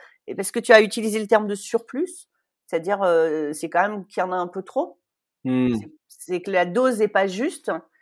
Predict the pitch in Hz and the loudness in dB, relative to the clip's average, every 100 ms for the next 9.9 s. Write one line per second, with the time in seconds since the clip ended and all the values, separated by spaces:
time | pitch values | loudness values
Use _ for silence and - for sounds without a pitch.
0 | _ _ - 135 156 156 151 123 139 120 | _ _ 0 4 6 6 4 2 2 0
1 | - 165 180 - 175 214 247 185 202 277 | 0 -2 -6 -8 -2 0 0 -2 0 2
2 | 226 - - - 175 220 240 185 165 139 | 0 -4 -10 -10 0 0 2 -2 0 -2
3 | - - - - - 170 - 233 226 - | -6 -14 -10 -8 2 2 4 4 4 0
4 | 226 226 233 226 190 165 165 165 180 175 | -2 -2 -2 -2 -2 0 -2 -4 -4 -4
5 | 185 180 180 - 165 160 226 247 247 170 | -2 0 0 -2 -6 -4 -2 0 2 0
6 | 165 175 160 - - 208 180 151 147 151 | -2 -4 -6 -6 -8 -4 -2 -4 -6 -6
7 | 147 156 - 214 202 - 180 - 170 156 | -4 -4 0 0 0 -10 -12 -10 -10 -6
8 | 160 175 - 262 - - - 294 285 285 | -6 -6 -6 -8 -8 -18 -10 0 2 4
9 | 302 254 247 233 226 220 208 214 208 | 4 2 4 2 4 -2 2 2 2